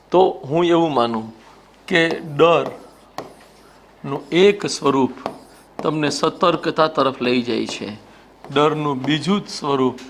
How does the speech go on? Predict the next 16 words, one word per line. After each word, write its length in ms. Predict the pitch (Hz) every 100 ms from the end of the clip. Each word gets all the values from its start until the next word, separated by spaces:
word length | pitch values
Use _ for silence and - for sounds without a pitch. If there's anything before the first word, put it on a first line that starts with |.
| - -
તમને 320 | - 139 131 120
કાયરતા 800 | - 147 131 135 139 127 135 117
તરફ 380 | - 110 107
લઈ 220 | 110 107 107
જાય 160 | -
છે. 420 | - - - - - - _ - - - - - - - - - - - - - - -
જ્યારે 360 | 117 147 151 226
આપણે 240 | 247 233
કહીએ 320 | - 180 196
છીએ 280 | 180 180 165
નીડર 600 | 127 139 151 170 214 214
બનવું, 560 | 151 143 139 135 127 110 - - - -
ત્યારે 280 | 139 131 123
કાયર 600 | - - 113 131 135 120
ન 500 | 104 104 117 147 143
બનવું. 500 | 127 127 127 117 113